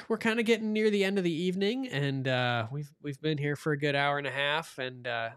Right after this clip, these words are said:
it has been a wonderful time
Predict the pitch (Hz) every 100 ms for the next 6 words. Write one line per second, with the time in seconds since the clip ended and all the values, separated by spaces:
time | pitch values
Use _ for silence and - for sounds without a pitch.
0 | 190 131 127 - 135 127 - 139 131 120
1 | 135 139 160 185 - 160 - 127 135 220
2 | 247